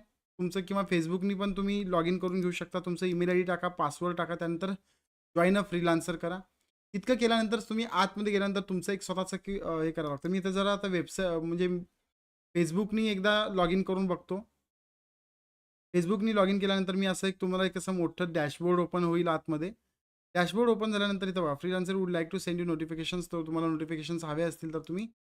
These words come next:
कंटिन्यू करा. ओके करतो मी इथे, अलाव करतो नोटिफिकेशन्सला आणि इथे खाली करतो. तर तुम्ही इथे बघा, जॉब जर तुम्हाला हवा असेल तर, अ, डॅशबोर्डला जावा यांच्या पहिल्यांदा, पोस्ट जॉब. तुम्हाला एखादा पोस्ट, जॉब पोस्ट करायचा असेल किंवा ब्राउज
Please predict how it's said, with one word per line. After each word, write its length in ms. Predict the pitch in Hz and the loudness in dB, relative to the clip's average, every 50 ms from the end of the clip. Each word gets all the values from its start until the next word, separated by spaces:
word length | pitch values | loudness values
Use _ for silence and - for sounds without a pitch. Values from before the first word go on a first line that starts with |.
| _ _ _ _ _ - | _ _ _ _ _ -6
कंटिन्यू 320 | - 160 156 180 185 190 185 | -4 -2 0 0 2 2 2
करा. 180 | 185 190 202 | 2 2 0
ओके 320 | 202 - 170 156 - 185 180 | 0 0 -2 -4 -2 -2 -2
करतो 280 | 170 175 160 160 175 | 0 -2 -2 -2 -2
मी 140 | 175 175 170 | -2 0 0
इथे, 200 | 165 170 190 196 - - | 0 -2 -4 -8 -6 -4
अलाव 260 | 156 156 175 190 202 | -2 0 0 0 0
करतो 300 | 185 190 175 156 147 - | 0 -2 -4 -4 -4 -4
नोटिफिकेशन्सला 880 | 175 160 151 147 151 147 151 147 160 143 - 156 147 139 - 175 196 220 - _ _ _ _ _ _ _ _ _ - | -4 -4 -4 -4 -6 -8 -10 -10 -8 -8 -6 -6 -8 -8 -8 -12 -14 -16 -16 _ _ _ _ _ _ _ _ _ -2
आणि 140 | 160 170 180 | 0 2 2
इथे 140 | 180 175 190 - | 2 0 0 0
खाली 200 | 180 170 180 185 | 0 0 0 0
करतो. 360 | 185 170 151 143 175 175 165 | 0 -2 -2 -2 -6 -6 -6
तर 80 | 180 | -6
तुम्ही 260 | 165 - 185 190 196 196 | -4 -2 0 2 2 2
इथे 180 | 185 196 202 | 2 2 2
बघा, 260 | 185 185 165 165 180 208 _ _ _ _ _ _ _ _ _ _ _ _ _ - 165 | 2 2 0 0 -2 -6 _ _ _ _ _ _ _ _ _ _ _ _ _ 2 4
जॉब 220 | 180 202 220 196 | 6 6 6 6
जर 180 | 185 226 226 226 | 6 4 4 4
तुम्हाला 280 | 226 220 220 220 220 | 2 2 4 4 4
हवा 280 | 190 185 180 180 196 185 | 4 4 4 4 4 4
असेल 400 | 170 - - 151 139 139 - - | 4 2 -2 -4 -4 -4 -2 0
तर, 380 | 185 190 196 196 196 202 202 | 2 2 4 2 2 0 -2
अ, 60 | 202 - - - | -4 -6 -8 -10
डॅशबोर्डला 600 | 180 165 180 165 165 160 - 185 202 208 208 208 | -4 -2 0 0 0 -2 0 2 2 4 4 4
जावा 220 | 196 196 180 170 160 | 2 2 4 4 4
यांच्या 260 | 156 151 147 165 160 | 2 2 0 -2 -4
पहिल्यांदा, 400 | - 156 151 147 143 143 156 175 | -4 -4 -4 -2 -2 -2 -2 -4
पोस्ट 400 | 175 - 180 180 190 185 - 196 | -4 -2 0 0 0 0 0 -2
जॉब. 240 | 185 156 160 143 131 - | -2 0 0 -2 -2 -4
तुम्हाला 220 | - 170 175 180 185 | -2 0 0 0 0
एखादा 220 | 175 180 180 190 | 0 0 0 -2
पोस्ट, 380 | 185 - 175 175 170 165 - 160 | -2 -2 -2 -2 -2 -2 -6 -4
जॉब 220 | 151 170 170 170 | 0 2 2 2
पोस्ट 360 | 170 - 180 175 160 - - | 0 -2 -4 -4 -4 -4 -6
करायचा 220 | - 170 160 156 151 | -4 -4 -2 -2 -4
असेल 180 | 147 - 175 | -6 -8 -10
किंवा 180 | 185 185 196 196 | -10 -6 -6 -6
ब्राउज 380 | 175 147 156 156 160 165 160 | -4 -2 0 0 2 2 2